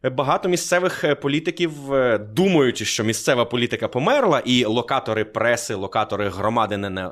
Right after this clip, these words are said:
не скеровані на них, вони починають мутити різні темні справи. Тож до тебе питання. Якою зараз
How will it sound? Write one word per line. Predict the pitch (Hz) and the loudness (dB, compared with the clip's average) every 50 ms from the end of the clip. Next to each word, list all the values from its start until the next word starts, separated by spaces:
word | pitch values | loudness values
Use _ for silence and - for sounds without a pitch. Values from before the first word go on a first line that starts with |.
| - | -10
не | 78 90 90 98 104 113 113 95 | -10 -10 -8 -4 -2 0 0 0
скеровані | - - - - 127 117 104 104 110 123 170 175 156 123 | -2 -4 -6 -4 -2 -2 0 0 0 0 0 0 -2 -2
на | 123 139 | -6 -6
них, | 240 294 - - | -8 -8 -10 -10
вони | 156 180 226 - | -10 -10 -10 -8
починають | - 120 - - 117 139 151 - - | -10 -12 -12 -8 -6 -4 -4 -6 -6
мутити | 92 80 - 113 - 107 101 - - - - 160 - | -10 -10 -10 -8 -6 -6 -8 -8 -10 -18 -18 -14 -8
різні | 85 87 104 98 85 92 92 85 - - _ _ _ _ | -6 -4 -4 -4 -4 -4 -6 -6 -8 -10 _ _ _ _
темні | - 87 82 76 76 78 76 - - - - - - - | -4 -4 -4 -4 -6 -8 -10 -10 -14 -18 -20 -20 -18 -10
справи. | - - - - - 110 - - - - - - - - - | -8 -6 -2 0 0 0 0 -2 -6 -10 -14 -18 -18 -8 -2
Тож | 254 320 269 | 0 0 0
до | 156 160 | 0 -2
тебе | 156 - 185 160 165 143 - | 0 0 2 2 2 0 0
питання. | - - 131 - - - 76 71 - 82 | -2 -4 -6 -4 -4 -4 -8 -8 -14 -12
Якою | 80 80 - - - 285 330 294 254 233 202 - - | -10 -12 -10 -8 -8 -6 -4 -4 -2 -2 -4 -4 -4
зараз | - 87 85 104 151 196 196 165 139 - - - | -6 -6 -2 0 2 2 2 2 0 -2 -4 -4